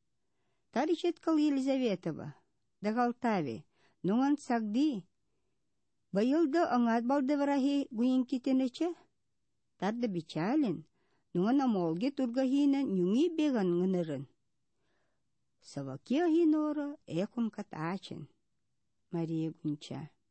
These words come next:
Би багин боканын бихим.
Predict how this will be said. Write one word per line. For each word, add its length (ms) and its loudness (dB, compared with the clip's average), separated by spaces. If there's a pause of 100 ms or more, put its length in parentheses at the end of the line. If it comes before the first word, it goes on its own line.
(1200)
Би 180 0
багин 420 2
боканын 720 0
бихим. 380 -4